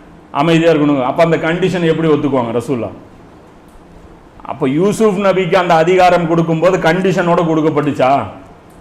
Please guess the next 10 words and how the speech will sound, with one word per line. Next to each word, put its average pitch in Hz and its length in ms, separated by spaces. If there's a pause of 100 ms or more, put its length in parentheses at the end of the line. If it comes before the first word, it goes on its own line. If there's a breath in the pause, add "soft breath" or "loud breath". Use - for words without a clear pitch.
(280)
கண்டிஷன் 196 480
இல்ல, 156 160
அன்கண்டிஷன். 190 600
நீங்க 170 300
தௌஹீதுல 170 500
இருக்கலாம், 151 380
நீங்க 147 200
எதை 160 160
வேணாலும் 160 300
பண்ணிக்கலாம், 151 500